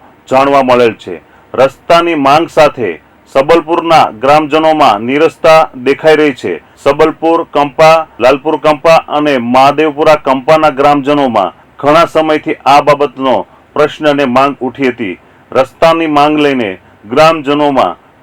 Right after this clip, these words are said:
ચૂંટણી અંગે જે નિરસતા દેખાઈ રહી છે, ત્યારે માત્ર બે વોટ પડવાથી ચૂંટણી તંત્ર અને લાગે છે કે પોલીસ તંત્રની જે અથાગ મહેનત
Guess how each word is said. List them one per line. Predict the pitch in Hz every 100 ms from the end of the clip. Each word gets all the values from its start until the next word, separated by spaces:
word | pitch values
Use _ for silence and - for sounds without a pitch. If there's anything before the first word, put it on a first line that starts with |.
| _
ચૂંટણી | 151 151 165 165
અંગે | 151 151 151
જે | 139
નિરસતા | 147 143 151 - 147
દેખાઈ | 131 127 151 156
રહી | 151
છે, | 139 135
ત્યારે | - 151 151 110 82 _ _ _
માત્ર | 110 135 151 - 160 117
બે | 107 127 160
વોટ | 156 147 143 -
પડવાથી | 147 147 143 - 104 82 _ _ -
ચૂંટણી | 139 135 156
તંત્ર | 151 156 156 160 143 -
અને | - 143 143 90 - _ _
લાગે | 104 127 143 156
છે | 165 151
કે | 131 90 - _ _
પોલીસ | 143 156 147 -
તંત્રની | 156 147 151 139
જે | 131
અથાગ | 143 127 151 151 131
મહેનત | 135 143 165 131